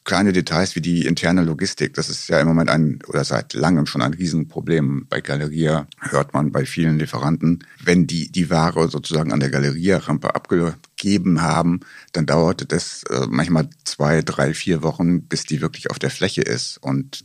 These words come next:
in den kurzen Vollpreiszeiten, die wir haben, wenn die dann zwei Wochen, drei Wochen oder vier Wochen verlieren, wenn der Nachbar die Ware schon hat, die aktuelle, dann ist das natürlich ganz schrecklich. Und dafür akzeptiert er auch teurere Logistik.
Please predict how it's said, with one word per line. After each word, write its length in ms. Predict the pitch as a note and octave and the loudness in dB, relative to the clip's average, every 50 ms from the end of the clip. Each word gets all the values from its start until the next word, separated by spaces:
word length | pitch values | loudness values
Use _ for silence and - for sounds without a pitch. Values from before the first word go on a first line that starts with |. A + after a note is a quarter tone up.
| - - | -10 -6
in 180 | - D2 D2 | -4 -4 -2
den 300 | C2+ D#2 D#2 D#2 D#2 C#2+ | -2 0 0 0 0 -2
kurzen 640 | - - D#2 C#2+ - - - C#2+ C#2+ C#2+ C#2+ C2+ - - - - _ - | -2 -2 -2 -2 -2 -2 -2 0 0 0 0 -2 -6 -10 -20 -20 _ -16
Vollpreiszeiten, 1500 | - - - - C#2+ F#2 F2+ F2+ E2+ - - - - D2+ E2 F2 E2+ - - - - - - - E2 D#2+ D#2+ - - E2+ D#2 | -14 -6 -2 2 4 4 4 4 2 -2 -8 -6 -4 -2 0 0 -2 -4 -6 -10 -10 -10 -6 -2 0 0 0 2 0 0 0
die 120 | D#2+ D#2+ | 0 0
wir 160 | F2 E2 C#2+ | 0 0 2
haben, 380 | C#2+ E2 F#2 F#2 D#2 D2 D2+ - - - - | 2 2 2 2 2 0 -2 -4 -8 -14 -8
wenn 140 | - C#2+ C#2+ | -4 -2 -2
die 100 | C#2 D2 | -2 -2
dann 160 | C#2+ D2+ C2 B1+ | -2 -2 -2 -2
zwei 280 | - - C#2 D2 D#2+ | -2 0 0 2 2
Wochen, 200 | E2 D#2 D#2 E2 | 2 0 0 0
drei 220 | C#2+ C#2+ C#2+ C#2+ C#2 | 0 0 0 0 0
Wochen 160 | C#2+ D#2 C#2+ | 0 0 -2
oder 160 | C2 C#2 B1 | -2 -2 -2
vier 220 | - - F#2 F2+ D#2+ | -2 -2 -2 0 0
Wochen 180 | D#2 - D2 | -2 -4 -6
verlieren, 480 | - - D#2 D#2 E2 E2 D#2+ E2+ E2+ D2+ | -6 -4 -2 0 0 2 2 0 0 0
wenn 100 | D2 D2 | -2 -2
der 120 | C2+ C#2 | -2 -2
Nachbar 520 | C#2+ D#2 D2+ - - D2 D2 D2 C#2 C#2 - _ - - - - - | -2 -2 -4 -4 -2 -2 0 0 -2 -4 -6 _ -20 -20 -14 -8 -6
die 140 | D#2+ C#2 | -4 -2
Ware 260 | E2 D#2 D2+ D#2+ D2+ - | -2 0 -2 -2 -4 -4
schon 220 | - - - - | -4 -4 -4 -2
hat, 240 | D#2+ - - - - - | -2 -4 -4 -6 -12 -12
die 180 | - - - - - - | -10 -10 -10 -10 -8 -8
aktuelle, 580 | - - - - - - - D#2+ E2+ E2+ - - _ - | -8 -6 -2 0 2 2 4 2 2 0 0 -4 _ -12
dann 160 | - - C2+ | -10 -8 -8
ist 140 | - - - | -6 -6 -6
das 140 | B1+ - | -6 -4
natürlich 300 | - C2+ - - - - | -4 -6 -6 -6 -10 -8
ganz 160 | - - - - | -8 -8 -8 -6
schrecklich. 520 | - - D#2 - - - - - - - | -2 -2 -2 -2 -4 -8 -8 -10 -12 -12
Und 120 | - - - | -6 -2 0
dafür 240 | D#2 E2+ - F#2+ - | 0 0 2 0 -2
akzeptiert 460 | - - - F2 C#2 - F#2+ F#2+ - | -2 -2 -4 -4 -2 0 0 2 2
er 80 | - - | 2 0
auch 120 | D2 - - | -2 -4 -6
teurere 460 | - - E2+ E2 E2 D#2+ D2+ D2+ D2+ | -4 0 0 0 2 0 0 0 0
Logistik. 580 | D2 C#2+ D2 F2 G2 - - C2+ B1+ - - | 0 0 -2 -4 -6 -6 -4 -6 -6 -6 -10